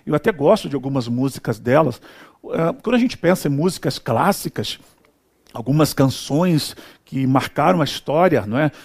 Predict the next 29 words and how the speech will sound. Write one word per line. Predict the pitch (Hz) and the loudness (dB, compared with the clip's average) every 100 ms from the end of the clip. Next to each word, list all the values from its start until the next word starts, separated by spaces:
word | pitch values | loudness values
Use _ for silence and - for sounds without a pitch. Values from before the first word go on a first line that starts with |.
| _ | _
Dos | 139 - | -14 -14
grandes | 117 147 180 220 147 135 | -6 2 4 4 2 0
autores, | 120 - 135 170 165 123 | -2 -6 -6 -2 -2 -6
dos | 127 | -10
grandes | 117 131 180 220 156 | -6 0 2 2 0
compositores, | - 143 131 139 127 - 139 196 190 - - - - | -6 -8 -4 -4 -4 -6 0 0 0 -6 -16 -20 -16
Beethoven, | - 117 - 147 185 135 104 | -8 -8 -4 2 4 2 -4
Bach, | 101 131 175 160 139 - - - | -4 0 2 2 0 -10 -20 -10
e | 147 170 | -2 2
a | 165 | 2
gente | 165 185 - | 0 -6 -6
vai | 220 185 262 | 2 4 2
ouvindo | 277 151 165 | -2 -2 -4
essas | - 156 | -4 -6
canções, | - 240 - 143 165 190 | -2 -2 -2 -4 -4 0
elas | 170 165 143 - - _ - | 0 0 -4 -18 -20 _ -4
vão | 190 349 349 | 0 2 2
nos | 190 | 0
conduzindo, | - 254 233 170 120 180 123 | -2 -2 0 -2 -2 -2 -2
vão | 127 147 | 0 0
acalmando | 139 _ 139 123 110 110 117 135 170 208 226 | -2 _ -4 -2 -4 -2 0 2 2 0 0
a | 185 | 0
nossa | 143 131 - | 0 -4 -4
alma, | 113 110 170 202 - - - - | -4 -2 -2 -4 -8 -20 -20 -6
ou | 127 | 0
elas | 147 113 | 0 2
vão | 127 | 0
nos | 156 165 | 0 -2
colocando | - 190 175 - 151 214 185 | -2 -2 0 0 0 2 2